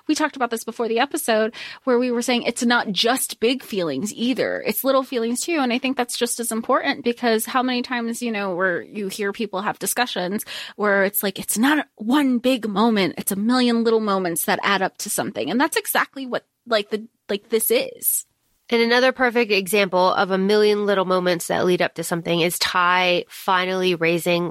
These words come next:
Speaker 2: Livy's ghost. It is so fucking heartbreaking. It is heartbreaking. I feel so bad for Kit. I sent you some fan art too. And, like, Kit, Kit, Kit knows it's wrong.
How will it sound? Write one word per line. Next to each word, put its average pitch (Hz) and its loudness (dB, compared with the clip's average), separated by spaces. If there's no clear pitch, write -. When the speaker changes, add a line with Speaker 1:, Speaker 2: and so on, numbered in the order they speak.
Speaker 2:
Livy's 175 0
ghost. 165 0
It 208 0
is 226 0
so 254 0
fucking 240 -4
heartbreaking. 180 -2
It 214 2
is 208 2
heartbreaking. 202 -2
I 220 0
feel 240 0
so 240 2
bad 208 4
for 208 -2
Kit. 202 0
I 202 0
sent 226 2
you 254 2
some 247 0
fan 185 0
art 170 0
too. 185 2
And, 208 2
like, 202 0
Kit, - 2
Kit, 262 2
Kit 247 2
knows 214 2
it's 190 0
wrong. 185 2